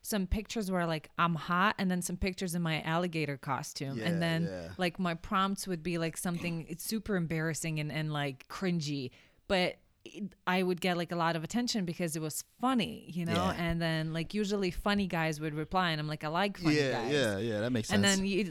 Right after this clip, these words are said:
Speaker 1: instantly have a conversation, you tell a story, another person tells a story, and you're like, "All right, this is flowing, let's hang out."
Speaker 2: I like that because, you're, like you said, you, you, you have the, the funny stuff, and you're also good looking, and guys do like that. And then it's like,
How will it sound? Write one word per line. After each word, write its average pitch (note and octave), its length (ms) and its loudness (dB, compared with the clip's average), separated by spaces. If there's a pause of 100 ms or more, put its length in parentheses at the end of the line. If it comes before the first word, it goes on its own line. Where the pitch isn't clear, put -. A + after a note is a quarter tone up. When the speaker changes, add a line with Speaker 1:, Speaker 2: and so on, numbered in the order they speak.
(120)
Speaker 1:
instantly G#3+ 380 2
have F#3 160 4
a - 20 -6
conversation, F#3+ 680 -2
you F3 60 -2
tell F#3 240 -2
a - 20 -2
story, E3 440 0
another D#3+ 240 0
person E3+ 300 -2
tells D#3+ 220 -4
a D#3+ 60 -4
story, D#3 280 -2
and D3+ 40 -4
you're D3 80 -4
like, C#3+ 240 -4
"All E3+ 80 2
right, D3+ 160 2
this F3 160 -2
is - 80 -2
flowing, D3 420 -2
let's D#3 200 -6
hang D3 200 -4
out." C#3+ 280 2 (160)
Speaker 2:
I G3 100 8
like B3 280 6
that B2 200 8
because, C#3 420 2
you're, G2+ 200 -6 (260)
like C#3+ 220 4
you C3+ 40 2
said, C3 260 2
you, A#2+ 160 0 (200)
you, C#3 140 2
you C#3 180 4
have D#3 280 2
the, C3+ 200 2 (640)
the C3 80 -4
funny E3+ 320 4
stuff, F2 560 -2
and E3 120 2
you're D#3+ 140 8
also D3+ 300 4
good A#2 220 -4
looking, F#2+ 600 0
and B2 100 -2
guys F3 280 4
do G3+ 240 6
like F2 340 -2
that. - 280 -10 (100)
And B2 160 2
then B2+ 100 4
it's B2 160 -2
like, A#2+ 220 0